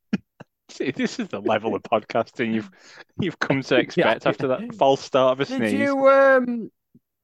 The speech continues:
Speaker 1: did you actually get a chance to watch it if you had the baby?
Speaker 2: Right, so,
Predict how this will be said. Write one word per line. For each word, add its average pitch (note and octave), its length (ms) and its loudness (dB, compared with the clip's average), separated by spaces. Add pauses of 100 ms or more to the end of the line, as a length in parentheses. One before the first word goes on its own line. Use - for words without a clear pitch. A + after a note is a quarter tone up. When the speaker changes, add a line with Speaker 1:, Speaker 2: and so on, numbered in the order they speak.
(200)
Speaker 1:
did G#3+ 120 -6
you A#3+ 140 2
actually A3 320 -2
get G#3 140 -4
a - 40 -16
chance G3+ 260 -6
to F#3+ 80 -4
watch G#3+ 360 -2
it D#2 320 -8
if - 140 -16
you F2+ 80 -8
had C#2+ 80 -10
the C#2+ 80 -16
baby? B1+ 480 -14 (480)
Speaker 2:
Right, G#2+ 260 2
so, B2 520 2